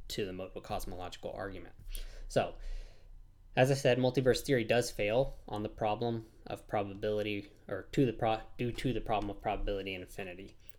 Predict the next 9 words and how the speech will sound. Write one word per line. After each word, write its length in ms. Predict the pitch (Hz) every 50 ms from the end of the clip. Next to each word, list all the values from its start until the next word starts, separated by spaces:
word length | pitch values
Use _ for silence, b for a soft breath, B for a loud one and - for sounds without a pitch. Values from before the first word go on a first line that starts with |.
| B -
Uh, 200 | 113 107 104 104
namely, 460 | 107 120 135 151 147 143 135 135 131
this 540 | 120 117 117 131 147 147 147 - - - - -
world 480 | 131 120 131 151 151 123 110 107 104 104
must 260 | 110 117 117 - -
unequivocally 880 | 113 107 110 101 - 131 127 123 113 - - 117 107 101 101 - - - -
be 100 | 110 107
guaranteed 640 | 104 110 110 104 107 104 - - 110 104 - -
to 280 | - 110 104 98 101